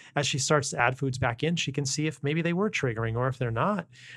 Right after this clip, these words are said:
and they add value to her life. I think that's great. And we can kind of think about which foods are more or less toxic or more or less dangerous long-term. The red and red bell peppers, the,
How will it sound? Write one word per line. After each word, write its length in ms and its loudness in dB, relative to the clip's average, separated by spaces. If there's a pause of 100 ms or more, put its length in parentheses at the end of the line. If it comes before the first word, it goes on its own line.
and 80 0
they 120 4
add 120 4
value 280 2
to 140 -4
her 100 0
life. 260 0
I 60 -6
think 120 -2
that's 200 -4
great. 320 -2 (240)
And 140 -2
we 100 -2
can 160 -4
kind 180 -2
of 60 -6
think 180 -6
about 160 0
which 200 -4
foods 200 -4
are 80 -2
more 380 -2 (320)
or 160 0
less 340 2 (240)
toxic 640 0
or 80 -2
more 320 0
or 60 2
less 200 -2
dangerous 460 -2
long-term. 500 0 (380)
The 240 4
red 200 4
and 280 2
red 160 4
bell 160 6
peppers, 720 2
the, 400 -2